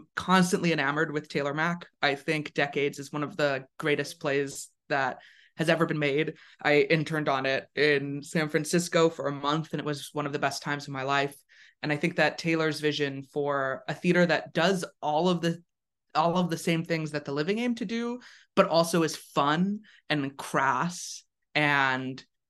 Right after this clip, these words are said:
low sometimes is, I just love that. Oh, I'll add in the mix Charles Ludlam for similar reasons. I, you know, I love theater <laughs> and I, and I love young playwrights and,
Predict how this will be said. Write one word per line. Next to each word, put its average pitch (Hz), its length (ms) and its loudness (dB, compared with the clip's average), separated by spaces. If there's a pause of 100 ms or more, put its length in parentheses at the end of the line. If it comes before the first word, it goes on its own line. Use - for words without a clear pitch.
(160)
low 170 640 6
sometimes 196 960 -2 (160)
is, 143 880 2 (880)
I 151 260 0
just 139 200 -8
love 123 160 -4
that. - 220 -6 (120)
Oh, 185 160 10
I'll 185 200 10
add 175 180 6
in 175 60 4
the 180 80 4
mix 160 220 4
Charles 143 280 0
Ludlam 135 580 -2 (200)
for 143 440 0
similar 156 440 0
reasons. 147 720 0 (500)
I, 349 480 6
you 262 140 2
know, 247 140 6
I 254 200 6
love 254 360 4 (120)
theater 247 460 2 (120)
<laughs> - 140 0
and - 160 4 (1080)
I, 240 340 8
and 220 100 4
I 233 100 6
love 233 240 2
young 202 200 0
playwrights 190 640 0
and, 165 260 0